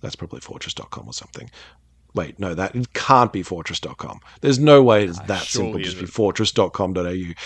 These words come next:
Speaker 1: It's something else. Just search
Speaker 2: Okay,
Speaker 1: Fortress Emporium
Speaker 2: yeah.
Speaker 1: in Google and you'll find it. Uh, and if you're searching for things, you should search for this podcast on other platforms where you can leave ratings and reviews. Uh, to get us out to more listeners, you could leave a five-star review 'cause that will get you out to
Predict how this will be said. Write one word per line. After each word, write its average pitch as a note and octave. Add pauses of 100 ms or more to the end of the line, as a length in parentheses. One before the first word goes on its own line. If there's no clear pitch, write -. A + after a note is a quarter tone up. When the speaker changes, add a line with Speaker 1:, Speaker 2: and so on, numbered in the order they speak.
(140)
Speaker 1:
It's E3+
something A2+
else. - (240)
Just G#3+
search E3+
Speaker 2:
Okay, B2
Speaker 1:
Fortress A#2
Emporium F2
Speaker 2:
yeah. E2+
Speaker 1:
in E2+
Google F#2
and G2+
you'll G2
find D#2
it. B1 (420)
Uh, D3
and D#3
if E3
you're E3
searching F#3
for C3
things, A#2
you D3+
should C#3+
search A#2
for C3
this B2+
podcast C#3+
on D#3+ (140)
other F#3
platforms C3+
where E3+
you G3+
can D#3
leave B2+
ratings A2
and A2+
reviews. F#2 (300)
Uh, G#2
to A2
get C3
us C3+
out C#3
to D3
more C3
listeners, D3+
you G#2+
could G2+
leave G2
a E2+
five-star G#2
review G#2
'cause F2+
that D#2+
will F#2
get -
you F#2
out D2
to F#2